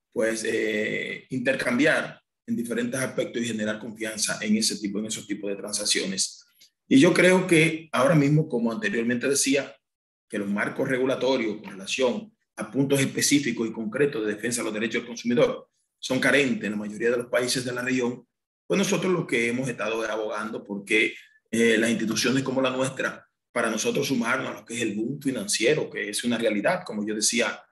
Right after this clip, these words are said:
anteriormente, que había dicho Daniel Materón.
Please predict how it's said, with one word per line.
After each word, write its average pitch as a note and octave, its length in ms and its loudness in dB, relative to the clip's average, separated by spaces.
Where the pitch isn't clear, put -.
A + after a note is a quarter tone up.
anteriormente, A2 880 0
que A#2 100 0
había A2+ 240 0
dicho A#2 440 -4
Daniel A#2 280 0
Materón. B2+ 600 2